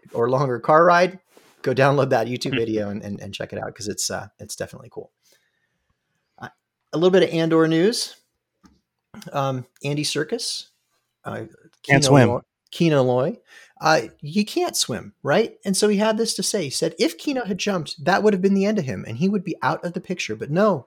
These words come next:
Speaker 1: he's alive, and he's working out his next move." So most folks are taking that comment to imply that he is confirming subtle, as subtly as he can, um, that he would be making an appearance in season two.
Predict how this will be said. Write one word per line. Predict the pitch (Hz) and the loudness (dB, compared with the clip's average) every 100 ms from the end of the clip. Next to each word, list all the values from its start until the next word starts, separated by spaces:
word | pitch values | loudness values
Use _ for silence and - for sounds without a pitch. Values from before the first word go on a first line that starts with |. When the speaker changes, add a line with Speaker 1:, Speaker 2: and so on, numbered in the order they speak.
| _ | _
Speaker 1:
he's | - 165 | -8 -4
alive, | 160 160 185 131 - | 0 2 2 0 -6
and | 113 | -12
he's | 123 | -8
working | 127 135 139 123 | -4 -4 -2 -6
out | 113 | -6
his | 110 | -6
next | 113 107 - | -8 -8 -10
move." | 113 - _ _ _ _ _ _ - - - - | -10 -12 _ _ _ _ _ _ -20 -20 -20 -8
So | - 170 160 151 - | 2 6 6 6 2
most | 131 160 185 | 0 2 2
folks | 196 190 180 | 2 0 0
are | |
taking | 165 170 170 165 | 0 0 0 0
that | 139 | 0
comment | - 170 156 131 - - | 0 0 0 -4 -4 -2
to | 156 | -2
imply | 139 139 - 127 127 | -4 -4 0 2 2
that | 123 139 | -2 -8
he | 143 131 | -8 -4
is | 117 120 | -4 -6
confirming | 131 110 127 123 117 117 117 - _ | -8 -10 -8 -8 -8 -8 -10 -16 _
subtle, | - 135 117 120 | -4 0 0 -2
as | 117 | -4
subtly | - 120 113 110 | -2 -2 -2 -4
as | 107 | -6
he | - 113 107 110 _ | -10 -8 -10 -12 _
can, | 127 117 110 104 | -10 -8 -8 -8
um, | 113 107 110 | -6 -6 -6
that | 117 113 | -6 -6
he | 123 | -8
would | 113 107 | -8 -8
be | 113 107 | -8 -8
making | 107 98 - 104 | -8 -10 -10 -14
an | |
appearance | 95 - 107 - | -14 -14 -12 -10
in | 101 | -10
season | - - - | -10 -12 -14
two. | - 104 | -16 -18